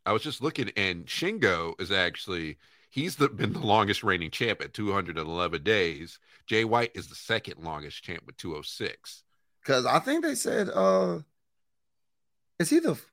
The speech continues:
Speaker 2: is Okada the fifth or sixth champion?
Speaker 1: He's the sixth champion.
Speaker 2: The sixth, yeah, 'cause O-, 'cause this is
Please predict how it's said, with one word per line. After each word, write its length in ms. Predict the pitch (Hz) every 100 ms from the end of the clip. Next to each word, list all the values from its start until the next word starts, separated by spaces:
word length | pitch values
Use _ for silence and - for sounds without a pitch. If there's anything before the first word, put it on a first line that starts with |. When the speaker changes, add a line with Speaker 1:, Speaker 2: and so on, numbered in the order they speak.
| _
Speaker 2:
is 180 | 160 160
Okada 420 | 165 165 220 294
the 100 | 190
fifth 400 | 143 - 247 294
or 80 | 165
sixth 380 | - - - -
champion? 380 | - 185 160 98
Speaker 1:
He's 140 | 107
the 80 | 107
sixth 340 | - 101 - -
champion. 420 | 92 69 - 50
Speaker 2:
The 60 | 127
sixth, 360 | - 196 135 -
yeah, 180 | 165 120
'cause 180 | 131
O-, 100 | 113
'cause 260 | - - 123
this 220 | 147 190
is 200 | 156 113